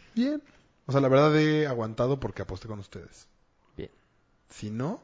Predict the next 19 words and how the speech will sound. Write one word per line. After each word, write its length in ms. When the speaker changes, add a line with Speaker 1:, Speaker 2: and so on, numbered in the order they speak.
Speaker 2:
¿Ya 160
hubieras 280
claudicado? 760
Speaker 1:
ya 200
hubiera 960
ido 180
menos 220
veces. 420
O 40
sea, 80
haberme 180
Speaker 2:
Ah. 60
Speaker 1:
parado 300
el 120
sábado 760
para 220
ver, 260
o 60
sea, 280